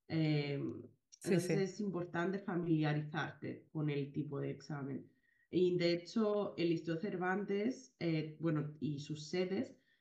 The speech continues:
Speaker 1: en, en internet tienen modelos de examen con los audios, una guía de cómo enfrentarte, qué hacer paso a paso. Entonces,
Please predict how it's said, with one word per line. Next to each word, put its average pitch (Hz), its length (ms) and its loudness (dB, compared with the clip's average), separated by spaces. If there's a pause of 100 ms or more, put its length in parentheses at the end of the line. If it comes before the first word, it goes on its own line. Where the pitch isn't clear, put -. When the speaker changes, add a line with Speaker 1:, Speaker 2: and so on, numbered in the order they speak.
(160)
Speaker 1:
en, 160 920 2
en 151 360 2
internet 156 720 0
tienen 170 440 2
modelos 143 480 -2
de 143 80 -6
examen 190 720 0 (260)
con 143 500 -2
los 139 200 -8
audios, 175 520 0
una 156 300 2
guía 185 520 0 (380)
de 160 240 -2
cómo 160 380 0
enfrentarte, 160 1200 0
qué 151 120 -4
hacer 170 500 -4
paso 143 260 -4
a 147 120 -4
paso. 185 260 0
Entonces, 170 420 -2